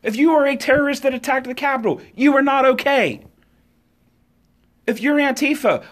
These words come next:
or B L M and you burned, looted, shot, injured anyone, you are not okay. And I think that's the difference between us and them.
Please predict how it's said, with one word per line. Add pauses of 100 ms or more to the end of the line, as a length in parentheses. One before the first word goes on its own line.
or
B
L
M (120)
and
you
burned, (100)
looted,
shot, (280)
injured (260)
anyone, (140)
you
are
not
okay. (3500)
And
I
think
that's
the
difference
between
us
and
them.